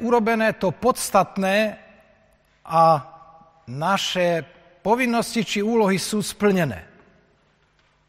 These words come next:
A to podobenstvo dnes, bratia a sestry, nás chce upozorniť znova na jednu veľmi vážnu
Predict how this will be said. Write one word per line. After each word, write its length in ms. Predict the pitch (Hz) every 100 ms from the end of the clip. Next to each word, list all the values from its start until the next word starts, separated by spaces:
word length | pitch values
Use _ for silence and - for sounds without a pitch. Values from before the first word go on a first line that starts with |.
| _ _ _ _ - - - _ _ _ _ _ _ _ -
A 20 | 123
to 80 | 180
podobenstvo 720 | 240 277 254 240 208 - 196
dnes, 240 | 196 240
bratia 480 | 165 214 233 214 190
a 0 |
sestry, 640 | - 214 - 202 196 185 170
nás 320 | 180 185 -
chce 480 | - - 185 180 165 - - 214
upozorniť 720 | 208 220 185 196 190 185 180
znova 400 | 139 196 226 196
na 80 | 190 196
jednu 320 | 190 196 170
veľmi 560 | 196 247 240 240 226
vážnu 800 | 151 175 208 196 190 214 220 214